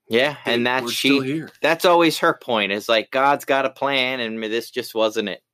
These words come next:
Speaker 1: <laughs> You know,
Speaker 2: Yeah,
Speaker 1: like,
Speaker 2: I agree.
Speaker 1: and, you know, things are gonna happen, but it just might not be with me,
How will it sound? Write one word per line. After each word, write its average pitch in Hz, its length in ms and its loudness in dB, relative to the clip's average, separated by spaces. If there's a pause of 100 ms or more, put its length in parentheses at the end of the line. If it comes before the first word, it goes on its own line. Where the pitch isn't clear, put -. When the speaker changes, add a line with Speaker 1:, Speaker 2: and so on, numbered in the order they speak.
Speaker 1:
<laughs> - 180 -4
You 214 120 4
know, 247 280 -2
Speaker 2:
Yeah, 170 120 0
Speaker 1:
like, 269 280 -2
Speaker 2:
I 208 360 -10
agree. 185 60 -10 (100)
Speaker 1:
and, 120 280 0
you 117 140 0
know, 110 240 0
things 131 280 -2
are 131 60 0
gonna 131 200 2
happen, 123 440 -4
but 107 140 2
it 107 160 -2
just 113 220 -4
might 110 200 -4
not 107 240 -2
be 110 160 -2
with 110 260 -4
me, 110 360 -4